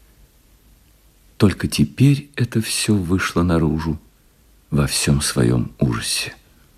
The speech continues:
Он увидал теперь только то, что он сделал с душой этой женщины, и она увидала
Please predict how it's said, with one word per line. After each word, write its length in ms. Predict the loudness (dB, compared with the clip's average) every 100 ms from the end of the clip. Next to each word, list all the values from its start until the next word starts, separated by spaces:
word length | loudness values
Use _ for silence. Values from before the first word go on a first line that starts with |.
| -20 -20 -20 -20 -20 -20 -20 -20 -20 -20 -20 -20 -20 -20 -20 -2
Он 200 | 4 6
увидал 400 | 6 4 4 0
теперь 480 | -2 -4 2 2 2
только 480 | -4 -2 -2 -2 -6
то, 220 | -4 -4
что 220 | -2 -2
он 120 | 0
сделал 420 | -2 0 2 2
с 160 | 0 -4
душой 460 | -6 -6 0 2 2
этой 200 | 0 0
женщины, 640 | 2 2 0 -2 -2 -2 -6 -20 -20 -20 _ -20 _ _ _ _ _ _
и 100 | 4
она 460 | 6 4 4 2 2
увидала 720 | 0 0 2 2 2 2